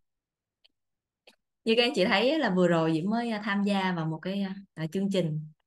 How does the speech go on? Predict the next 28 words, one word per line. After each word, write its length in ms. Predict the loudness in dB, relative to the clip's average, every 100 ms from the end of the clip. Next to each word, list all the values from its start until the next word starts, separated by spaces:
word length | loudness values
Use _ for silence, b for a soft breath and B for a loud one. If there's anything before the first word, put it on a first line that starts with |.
| _ _ _ _ _ _ _ _
À, 100 | -6 -2
Diễm 100 | 0
học 200 | 0 0 0
về 460 | 2 4 2 0 -6 -6
thể 140 | 0 2
hình, 400 | 4 2 -2 -6 _ -2
fitness. 400 | 0 2 0 -4 _ _ _ _ _ _ -20 _ _ _ _ _ _ _ _ _ -16 -16 _ -4
Học 200 | -2 -2 -4
mà 120 | 0
P 40 | 0 2
T. 40 | 2 2 -2 -6 _ _ _ _ _ _ _ _ -18 -16 -8
Học 140 | -4 -4
P 20 | 2
T 40 |
á 60 | 4 4 2
các 40 | 0
anh 60 |
chị? 200 | -2 -6 -10 _ _ _ _ _ _ _ _
Học 200 | -2 0 0
về 60 |
fitness. 320 | 0 0 -4 -8 _ _ _ _ _ _ _ _ _ _ _ _ _ _ _ _ _ -8
Vậy 180 | 0 2
thì 280 | 4 4 2
cái 100 | 4
cơ 200 | 6 6
duyên 220 | 6 4 4
nào 340 | 4 2 2
mà 360 | 0 0 -2